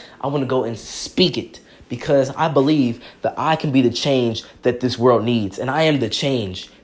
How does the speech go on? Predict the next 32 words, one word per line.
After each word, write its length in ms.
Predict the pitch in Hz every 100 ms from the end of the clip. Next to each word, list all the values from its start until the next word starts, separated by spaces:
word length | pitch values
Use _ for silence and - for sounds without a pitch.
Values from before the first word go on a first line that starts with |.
| -
that 160 | 113 113
this 200 | 110 107
world 260 | 110 101
needs. 220 | 104 95
So 180 | - 107
I 460 | 117 170 156 117 110 - - - _ _ _ - _ _ _ -
am 100 | 120
here 180 | 120 120
to 80 | 117
fix 300 | - 185 -
that. 280 | - 82 - - - _ _ _ _ _ _ - - _ - _ _ - - _ _ _ _ _ _ _ _ _ _ _ _ _ _ _
It 60 | 117
has 80 | 110
been 160 | 117
great 240 | 113 117 -
talking 320 | 156 160 127
to 60 |
you 320 | 107 101 101 101 - -
about 420 | 107 120 113 -
narrow-minded 680 | 113 123 120 117 110 110 110
and 80 | 110
corrupted 400 | - 120 - 101
people 400 | 165 151 107 107 - -
and 80 | 127
how 200 | 135 120
we 120 | 127
can 180 | 127 110
work 360 | 131 139 -
together 440 | - 123 113 110 117
to 200 | - 143
fix 340 | - 202 -
it. 200 | 120 -